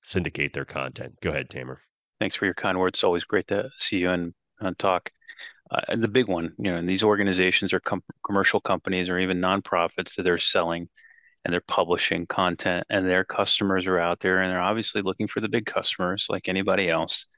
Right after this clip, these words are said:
Speaker 2: And typically the bigger customers want it their way, like anything else in any business, right?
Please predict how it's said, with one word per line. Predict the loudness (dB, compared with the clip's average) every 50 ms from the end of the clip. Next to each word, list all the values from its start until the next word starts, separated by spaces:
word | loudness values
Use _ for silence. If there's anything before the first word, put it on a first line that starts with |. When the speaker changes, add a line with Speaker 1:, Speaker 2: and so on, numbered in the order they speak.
| _ -20 -20 -20 -20 _ _ -6
Speaker 2:
And | -4 -4 -4 0
typically | 0 0 2 2 0 2 0 0 0 0
the | 0 -2 -2
bigger | 0 0 2 2 2 0
customers | -2 -6 -6 -2 0 0 2 2 2 0 0 0 0 -2 -4 -6 -10 _ _ _
want | 0 2 2 2
it | 2 2
their | 2 2 4
way, | 4 2 2 0 -4 -10 _ _ _ _ _ _ -8
like | -8 -6 -4 -2
anything | -2 -2 -2 -2 -4 -4
else | -4 -4 -4 -2
in | -2 0 0
any | 0 0 0
business, | 0 -2 -2 -2 -4 -6 -6 -4 -2
right? | -2 -2 -2 -4